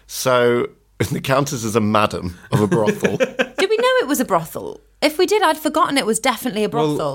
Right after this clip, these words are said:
Speaker 3: it was in the red light district, so you would assume it was in a brothel.
Speaker 1: Also, I love that she's getting, like, annoyed that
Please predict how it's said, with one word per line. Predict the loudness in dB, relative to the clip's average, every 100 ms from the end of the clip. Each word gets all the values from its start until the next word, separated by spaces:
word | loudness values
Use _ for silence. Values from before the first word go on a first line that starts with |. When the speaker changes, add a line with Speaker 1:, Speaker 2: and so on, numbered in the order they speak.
| 0
Speaker 3:
it |
was | 0 0
in | 0
the | 2
red | 0
light | 0 -2
district, | -4 -6 -6
so | 0
you | 0
would | 0
assume | -4 -2 2 2 2 -2 -8
it | -8
was | -8
in | -6
a |
brothel. | -6 -8 -10 -14 -8 -2
Speaker 1:
Also, | 0 0 2
I |
love | 2 2 0
that | -2
she's | -2 -2
getting, | 0 2 2 -2 -4
like, | -2 0 0
annoyed | 0 2 4 2 0 0
that | -2 -2